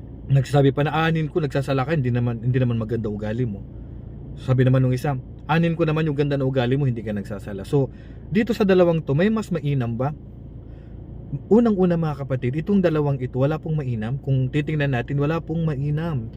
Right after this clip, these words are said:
Kasi ang taong nagsasala na masama ang ugali, mapupunta rin sa impyerno.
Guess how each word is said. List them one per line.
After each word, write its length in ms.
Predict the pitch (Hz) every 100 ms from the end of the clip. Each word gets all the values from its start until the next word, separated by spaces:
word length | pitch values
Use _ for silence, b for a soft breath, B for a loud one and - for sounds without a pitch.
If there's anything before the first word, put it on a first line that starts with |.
| B B B
Kasi 240 | 156 160 196
ang 240 | 160 160
taong 400 | 151 202 208 196
nagsasala 800 | 185 160 175 165 165 151 156 156
na 80 | 127
masama 480 | 117 113 120 127 160 165
ang 160 | 165
ugali, 720 | 160 156 160 151 147 143 139 - -
mapupunta 480 | 185 220 135 127 127
rin 80 | 127
sa 80 |
impyerno. 560 | 139 135 156 160 113 92